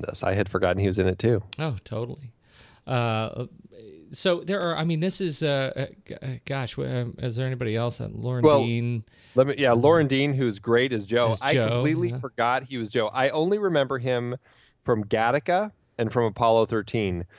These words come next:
Speaker 1: Those are the films that, for some reason, I just, I always picture him in.
Speaker 2: Oh, Enemy of the
Speaker 1: Completely.
Speaker 2: State.
Speaker 1: Well, yeah, and Enemy of the State.
Speaker 2: Uh-huh.
Speaker 1: I completely forgot that he was Joe,
Speaker 2: He's
Speaker 1: which
Speaker 2: Joe,
Speaker 1: is,
Speaker 2: yeah.
Speaker 1: like, such a great pivotal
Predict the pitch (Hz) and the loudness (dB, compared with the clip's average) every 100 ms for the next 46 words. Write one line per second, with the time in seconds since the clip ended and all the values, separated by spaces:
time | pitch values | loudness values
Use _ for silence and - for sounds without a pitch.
0 | - _ _ 110 120 139 143 127 135 123 | -20 _ _ 4 6 6 2 2 2 2
1 | 117 117 113 - 107 113 113 107 104 104 | 4 2 2 -2 0 2 2 2 0 0
2 | 101 101 - - 104 101 110 107 104 110 | 0 -2 -4 -2 -2 2 2 4 2 0
3 | 110 104 104 98 95 98 - _ - 208 | -2 0 2 2 2 0 -6 _ -4 -4
4 | - 131 170 127 98 262 277 117 160 180 | 0 2 2 2 0 0 2 2 2 0
5 | - _ _ _ _ 147 143 165 131 110 | -4 _ _ _ _ 0 4 2 2 2
6 | 120 120 120 104 127 95 98 - _ 196 | 2 2 0 0 -2 -4 -10 -16 _ 0
7 | 208 208 - 208 185 185 165 190 131 98 | 0 -2 -8 -8 -8 -6 -2 2 2 0
8 | 127 117 131 123 131 120 - 214 156 90 | -6 -10 -12 -10 -10 -10 -2 0 0 0
9 | 127 113 139 143 143 107 151 135 - 160 | -4 -2 0 4 2 2 0 0 0 0
10 | 127 - 139 120 131 131 139 - _ _ | 0 -4 -8 -2 2 2 0 -6 _ _
11 | _ - 175 160 156 139 135 | _ -2 0 2 2 2 0